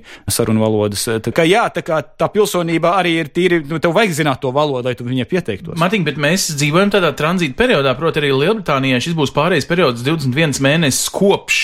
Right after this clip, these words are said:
Speaker 2: notiks Brexits, kas būs tikai nākamā gada
Speaker 1: Mm.
Speaker 2: marts, marta beigas.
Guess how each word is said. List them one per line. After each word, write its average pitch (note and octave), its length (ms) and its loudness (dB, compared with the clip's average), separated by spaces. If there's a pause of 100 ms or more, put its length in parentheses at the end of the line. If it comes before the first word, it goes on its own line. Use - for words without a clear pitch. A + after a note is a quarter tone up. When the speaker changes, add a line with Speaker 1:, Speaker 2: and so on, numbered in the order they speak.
Speaker 2:
notiks C#3 380 -2
Brexits, D3 480 0
kas A#2+ 180 0
būs B2 160 -2
tikai C3+ 260 0
nākamā B2 440 0
gada B2+ 260 2 (180)
Speaker 1:
Mm. C3+ 140 2
Speaker 2:
marts, C3 680 0
marta C3+ 360 0
beigas. A#2 680 0